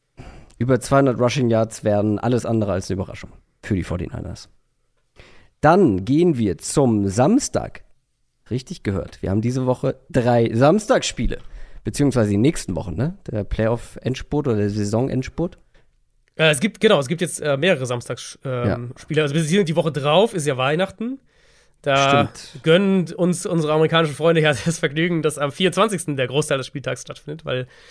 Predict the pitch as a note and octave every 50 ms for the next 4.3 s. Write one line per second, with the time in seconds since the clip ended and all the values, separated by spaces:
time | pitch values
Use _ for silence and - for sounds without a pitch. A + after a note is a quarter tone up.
0 | - - _ _ - C3 B2+ B2 A2 C3+ C3+ D#3 D#3 D#3+ D3 C#3+ C#3 - A#3 C#4+
1 | - - D#3 C#3+ B2+ A#2+ A#2+ - - - - - - - - - B2 A#2 A2 A#2
2 | C3+ E3+ - - _ _ - - - _ _ _ _ _ - C3 B2+ B2 A#2+ A#2+
3 | A#2+ B2 B2 - _ _ _ - - B2 - - - - G#3 G3+ G#3 F#3 - E3
4 | E3 D#3+ E3 G#3 C4 -